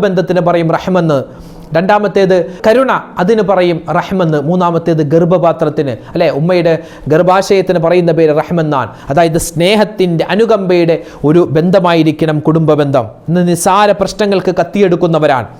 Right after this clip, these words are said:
ജ്യേഷ്ഠന്മാര്, സഹോദരന്മാര്, സഹോദരിമാര്, വാപ്പ, മക്കള്, ഭാര്യ, ഭർത്താവ്, കുടുംബക്കാർ, അയൽവാസികൾ, എല്ലാവരോടും പിണക്കമാണ്, എല്ലാവരോടും പിണക്കം. നബി തങ്ങൾ പറയുന്നു, എന്താ,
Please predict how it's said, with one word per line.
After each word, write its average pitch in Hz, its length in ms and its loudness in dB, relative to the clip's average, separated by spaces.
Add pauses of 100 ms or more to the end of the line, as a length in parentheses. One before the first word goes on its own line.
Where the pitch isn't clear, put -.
(160)
ജ്യേഷ്ഠന്മാര്, 202 640 0
സഹോദരന്മാര്, 185 760 2
സഹോദരിമാര്, 185 640 2
വാപ്പ, 185 320 2 (240)
മക്കള്, 185 320 2 (120)
ഭാര്യ, 185 280 2 (100)
ഭർത്താവ്, 180 460 0 (300)
കുടുംബക്കാർ, 190 580 2
അയൽവാസികൾ, 190 600 0
എല്ലാവരോടും 202 580 2
പിണക്കമാണ്, 147 520 -2 (400)
എല്ലാവരോടും 233 540 2
പിണക്കം. 160 260 -2 (320)
നബി 175 200 2
തങ്ങൾ 175 140 2 (100)
പറയുന്നു, 170 340 2 (460)
എന്താ, 180 200 2